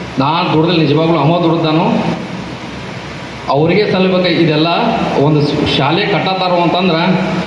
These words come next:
ಮತ್ತೆ ನಿನ್ನಂಥ ನೂರಾರು ವಿದ್ಯಾರ್ಥಿಗಳು, ಮತ್ತೆ ನೂರಾರು ಸಂಗಪ್ಪನ ಮಕ್ಕಳ ಈ ಶಿಕ್ಷಣ ಸಂಸ್ಥೆಯಲ್ಲಿ ಓದಿ ಮತ್ತೆ ಅವ್ರಿಗೂ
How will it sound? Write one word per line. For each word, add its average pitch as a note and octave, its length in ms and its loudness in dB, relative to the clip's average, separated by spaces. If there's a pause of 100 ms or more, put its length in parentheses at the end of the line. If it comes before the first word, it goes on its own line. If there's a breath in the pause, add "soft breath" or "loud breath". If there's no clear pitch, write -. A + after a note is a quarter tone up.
ಮತ್ತೆ - 360 0
ನಿನ್ನಂಥ F#3+ 500 2
ನೂರಾರು F3+ 340 2
ವಿದ್ಯಾರ್ಥಿಗಳು, E3+ 540 2
ಮತ್ತೆ E3 280 0
ನೂರಾರು E3 380 2
ಸಂಗಪ್ಪನ E3+ 420 0
ಮಕ್ಕಳ E3 280 2 (580)
ಈ D3+ 160 2
ಶಿಕ್ಷಣ E3+ 340 0
ಸಂಸ್ಥೆಯಲ್ಲಿ E3+ 480 2
ಓದಿ F3+ 140 4
ಮತ್ತೆ C#3+ 220 2
ಅವ್ರಿಗೂ F3+ 580 4